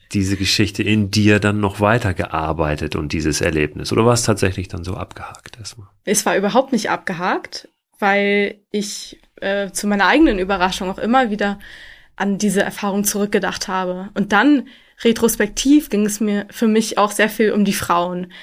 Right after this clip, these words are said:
Speaker 2: So, oh, was für tolle Frauen ich da kennengelernt habe. Und ich hätte so gern noch länger, ähm, mit denen gequatscht und die kennengelernt. Und ich fand die Dynamik dort einfach irgendwie sehr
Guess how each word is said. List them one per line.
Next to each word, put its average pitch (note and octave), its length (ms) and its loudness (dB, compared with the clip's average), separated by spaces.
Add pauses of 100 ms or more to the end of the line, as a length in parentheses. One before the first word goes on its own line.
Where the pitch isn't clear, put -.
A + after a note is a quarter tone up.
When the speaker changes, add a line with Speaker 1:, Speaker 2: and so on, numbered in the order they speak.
Speaker 2:
So, - 120 -6 (260)
oh, - 60 -10 (320)
was - 200 -6
für A#3+ 80 -2
tolle A#3+ 220 0
Frauen C4 280 -4
ich B3+ 100 -2
da - 100 -4
kennengelernt A3+ 580 -2
habe. G#3+ 240 2
Und G#3+ 80 -2
ich A3+ 120 -6
hätte C4 200 0
so D#4+ 220 2
gern D#4 260 4
noch C#4+ 200 2
länger, A#3 360 2 (600)
ähm, G#3+ 440 -2
mit A#3 200 0
denen A#3+ 180 4
gequatscht A#3+ 540 -2
und A3+ 140 -4
die A#3 80 -4
kennengelernt. A3+ 800 0
Und G#3+ 300 -6 (560)
ich - 180 -8
fand A#3 400 0
die G#3+ 280 -2
Dynamik G#3 540 2
dort G#3 180 0
einfach G#3 480 -2
irgendwie G3+ 600 -6
sehr G3 440 -6